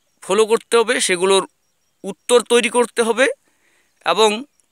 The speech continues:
তারপর সেই উত্তরগুলো সময় ধরে প্র্যাকটিস করতে হবে, যে কথা আগেও আমরা বলেছি, এবং সেইভাবেই সবচেয়ে ভালো একটা উত্তর সেট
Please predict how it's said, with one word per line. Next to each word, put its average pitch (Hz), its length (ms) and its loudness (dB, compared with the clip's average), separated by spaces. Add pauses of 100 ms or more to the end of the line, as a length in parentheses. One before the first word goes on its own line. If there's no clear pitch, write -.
(140)
তারপর 180 400 -2
সেই 202 160 -6
উত্তরগুলো 190 680 -4 (600)
সময় 185 420 0
ধরে 175 340 2
প্র্যাকটিস - 460 -6
করতে 247 320 -4
হবে, 247 160 0
যে 190 180 -2
কথা 185 240 -2
আগেও 165 260 0
আমরা 214 180 -4
বলেছি, 196 380 -6 (600)
এবং 185 380 -2 (140)
সেইভাবেই 226 680 0 (260)
সবচেয়ে 226 600 -4 (320)
ভালো 208 400 2
একটা 208 260 -2
উত্তর 196 500 -4
সেট 226 300 -2